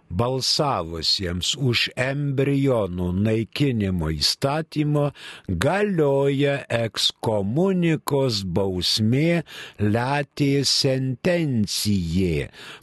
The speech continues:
pagal kanonus vienas trys devyni aštuoni, vienas trys du devyni. Čia reikėtų man paskaityti,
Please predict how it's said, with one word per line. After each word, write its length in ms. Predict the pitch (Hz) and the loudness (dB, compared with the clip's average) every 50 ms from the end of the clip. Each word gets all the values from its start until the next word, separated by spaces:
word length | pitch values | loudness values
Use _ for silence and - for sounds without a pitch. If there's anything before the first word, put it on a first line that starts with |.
| - _ - | -10 _ -4
pagal 440 | 120 113 107 104 135 147 160 160 151 | -2 -2 -2 -2 -2 0 0 0 -2
kanonus 720 | - - 143 143 139 143 143 143 143 127 104 87 - - - | -2 -4 -2 -2 0 0 0 2 2 2 2 0 0 -2 -2
vienas 320 | - 127 127 123 107 - - | 0 0 0 0 -2 -4 -4
trys 300 | 120 117 120 110 92 92 | -2 0 0 0 0 0
devyni 420 | 107 101 95 101 101 92 92 90 | 0 0 0 0 0 0 0 0
aštuoni, 600 | 85 82 - - - 160 175 180 180 170 151 127 107 | 0 -2 -2 -2 0 0 2 2 2 0 0 0 0
vienas 400 | 95 107 120 127 143 123 - - | 0 0 0 0 -2 -4 -4 -4
trys 480 | - 90 104 110 120 117 104 - - - - | -2 -2 0 0 0 0 -2 -4 -6 -8 -10
du 280 | - - - 101 104 | -10 -6 -2 -2 0
devyni. 680 | 98 92 98 95 95 85 85 78 73 67 65 62 55 50 - - _ _ _ _ _ _ _ _ _ _ _ _ _ - - - - - - - - - - - - - - - - _ - - - - - - _ - - | 0 0 0 0 0 0 -2 -2 -4 -4 -8 -10 -12 -14 -16 -18 _ _ _ _ _ _ _ _ _ _ _ _ _ -20 -20 -20 -20 -20 -20 -20 -20 -20 -20 -20 -20 -20 -20 -20 -20 _ -20 -20 -20 -20 -20 -20 _ -6 -4
Čia 460 | - - - 143 139 151 175 160 - | -2 0 0 0 0 0 0 -2 -4
reikėtų 880 | - 120 113 117 113 110 - - - 135 143 143 - - - 131 131 127 131 127 127 127 117 104 - - _ _ _ _ _ _ _ _ _ _ - | -4 -2 0 0 0 -2 -4 -2 -2 0 0 0 -2 -4 -2 -2 0 2 2 2 0 0 -2 -6 -10 -16 _ _ _ _ _ _ _ _ _ _ 0
man 340 | 104 110 117 117 120 120 | 0 0 0 0 -2 -6
paskaityti, 1080 | - - 113 104 - - - - 104 92 85 - - 117 127 147 143 - - 160 151 156 | -4 -2 0 0 0 0 -2 -2 -2 -4 -4 -4 -2 0 0 0 0 0 0 0 0 0